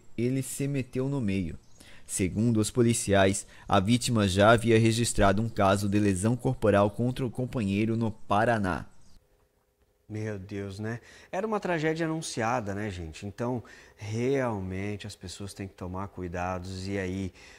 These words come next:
Speaker 2: é, as autoridades policiais precisam também, muitas das vezes, ficar atentas aos sinais, né? Nesse caso, já tinha aí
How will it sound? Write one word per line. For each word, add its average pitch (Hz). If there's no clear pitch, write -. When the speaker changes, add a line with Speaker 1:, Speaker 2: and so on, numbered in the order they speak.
Speaker 2:
é, 92
as 110
autoridades 101
policiais 98
precisam 101
também, 104
muitas 104
das 95
vezes, 98
ficar 117
atentas 107
aos 110
sinais, 92
né? 92
Nesse 123
caso, 113
já 117
tinha 113
aí 95